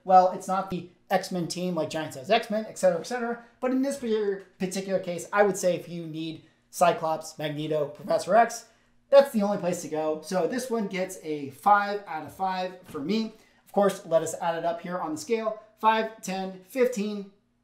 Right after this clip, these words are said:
plus another five is twenty, which puts it in the certified key category, which, again, if we want to give it the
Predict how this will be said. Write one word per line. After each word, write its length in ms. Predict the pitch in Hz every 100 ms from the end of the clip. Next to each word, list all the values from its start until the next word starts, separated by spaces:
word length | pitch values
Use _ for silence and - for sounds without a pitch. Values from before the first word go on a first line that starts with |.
| _ _
plus 320 | 196 196 -
another 300 | 180 170 160
five 340 | 151 214 214 208
is 220 | 165 139 -
twenty, 680 | - 277 277 180 175 175 - _ _ _
which 220 | 175 -
puts 220 | 277 -
it 160 | 226 -
in 180 | 180 185
the 260 | 175 170
certified 580 | - 240 233 196 180 175
key 280 | - 311 311
category, 680 | 175 143 139 135 120 147 - _ _ _ _
which, 340 | 175 180 -
again, 420 | 196 208 214 190 - _ _
if 120 | 185
we 80 | 196
want 220 | 196 214
to 80 | 196
give 140 | 202
it 180 | 196 196
the 200 | 180 160